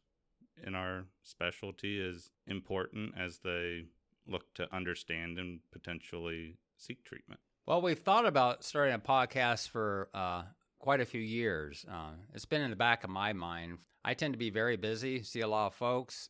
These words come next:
Speaker 2: and to sit down and figure out how to do a <laughs> podcast, frankly, uh, was not in my,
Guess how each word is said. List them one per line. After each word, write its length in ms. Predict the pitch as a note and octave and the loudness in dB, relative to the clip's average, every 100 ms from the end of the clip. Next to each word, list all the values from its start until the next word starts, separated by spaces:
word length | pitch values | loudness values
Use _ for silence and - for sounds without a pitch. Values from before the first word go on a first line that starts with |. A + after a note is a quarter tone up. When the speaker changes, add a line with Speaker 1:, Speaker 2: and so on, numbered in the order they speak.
| - | -10
Speaker 2:
and 460 | G2 F#2 F2+ F2+ - | -6 -6 -6 -8 -10
to 100 | - | -8
sit 240 | - C3+ A2+ | -6 -4 -2
down 320 | A2 A2+ A2+ | 0 0 -2
and 80 | F#2+ | -4
figure 220 | G#2+ G#2+ | 0 0
out 140 | G2+ | 2
how 100 | G2 | 0
to 100 | G2 | -2
do 200 | F#2 A2 | 0 0
a 40 | A2+ | 2
<laughs> 0 | |
podcast, 920 | B2 A#2+ - - - D#3 C#3+ D#3 - _ _ | 2 4 2 -4 -4 2 2 2 -2 _ _
frankly, 480 | - B2+ C3+ B2+ C#3 E3 F#3 A#2+ | 2 2 2 0 -2 -4 -12 -6
uh, 280 | G#2+ G#2 G2 - - - - | 0 2 0 -4 -14 -20 -6
was 240 | A#2 G2 | -4 -2
not 240 | A#2 A#2+ A#2 | 0 2 2
in 220 | A2+ A2 | 0 0
my, 420 | A2 G#2+ G#2 | -2 0 0